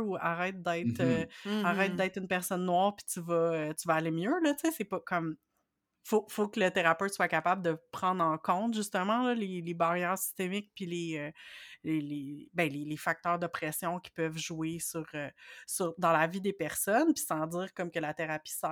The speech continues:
Speaker 1: à, comme, venir, euh, tu sais, venir te donner, tu sais, ça vient te donner des, des soutiens individuels pour su-, pour, euh, survivre là-dedans, mais ça
Speaker 3: Ouais.
Speaker 1: veut pas dire que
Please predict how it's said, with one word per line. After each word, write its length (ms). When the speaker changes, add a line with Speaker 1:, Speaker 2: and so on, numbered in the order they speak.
Speaker 1:
à, 100
comme, 340
venir, 520
euh, 260
tu 60
sais, 120
venir 220
te 80
donner, 320
tu 160
sais, 40
ça 140
vient 180
te 280
donner 240
des, 140
des 140
soutiens 440
individuels 640
pour 160
su-, 260
pour, 220
euh, 500
survivre 540
là-dedans, 420
mais 80
ça 120
Speaker 3:
Ouais. 80
Speaker 1:
veut 80
pas 160
dire 320
que 180